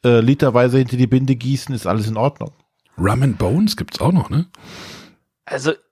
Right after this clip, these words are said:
Speaker 3: ich kann ja sagen, also ich war jetzt ja, äh, in Portugal und das ist ja unfassbar, wie schweinebillig dort alles war.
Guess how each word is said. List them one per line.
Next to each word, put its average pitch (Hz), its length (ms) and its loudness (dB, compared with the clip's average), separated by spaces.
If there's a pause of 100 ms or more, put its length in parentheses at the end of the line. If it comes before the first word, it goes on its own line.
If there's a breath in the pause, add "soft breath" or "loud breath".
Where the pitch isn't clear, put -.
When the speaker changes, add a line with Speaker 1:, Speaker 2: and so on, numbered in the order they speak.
Speaker 3:
ich - 160 -14
kann 147 160 -4
ja 147 120 2
sagen, 147 300 -2
also 135 160 -6
ich - 160 -8
war 147 60 0
jetzt 143 360 -4
ja, 135 260 2 (220)
äh, 139 260 -8
in 123 140 -2
Portugal 170 580 0
und 135 200 -4 (360 loud breath)
das - 140 -12
ist 123 140 -4
ja - 80 -2
unfassbar, 123 600 -6
wie 110 60 -10
schweinebillig 117 600 -4
dort - 280 -4
alles 101 280 -6
war. 104 220 -6